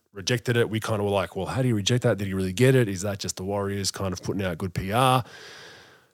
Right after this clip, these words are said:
But he's gone. Um, has not announced what he's gonna do. There's, there's rumblings that, you know, maybe New York, maybe something else, maybe he takes a gap year for a year. But he's, he's gonna be a,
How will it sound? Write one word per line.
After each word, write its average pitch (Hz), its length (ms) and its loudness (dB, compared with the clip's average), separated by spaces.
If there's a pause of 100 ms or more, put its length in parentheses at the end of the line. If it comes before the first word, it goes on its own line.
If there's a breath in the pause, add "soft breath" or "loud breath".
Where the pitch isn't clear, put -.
(140)
But 123 100 2
he's 131 80 4
gone. 143 380 8
Um, 101 440 4 (180)
has 110 200 -4
not 123 140 6
announced 120 320 6
what 120 80 2
he's 113 140 4
gonna 110 120 4
do. 147 540 10
There's, 101 220 0
there's 92 240 -4
rumblings 101 400 2
that, 90 260 -4
you 95 80 -6
know, 90 100 -4
maybe 90 280 -6
New 87 100 -6
York, 131 400 6
maybe 90 180 -6
something - 280 -6
else, 120 260 4
maybe 98 200 -2
he - 20 -6
takes - 240 -8
a 85 40 -14
gap 120 280 0
year 117 160 0
for 113 160 -2
a 107 40 0
year. 110 220 2
But 92 140 -4
he's, 131 220 4
he's 98 300 0
gonna 135 240 6
be 107 360 2 (340)
a, - 100 -10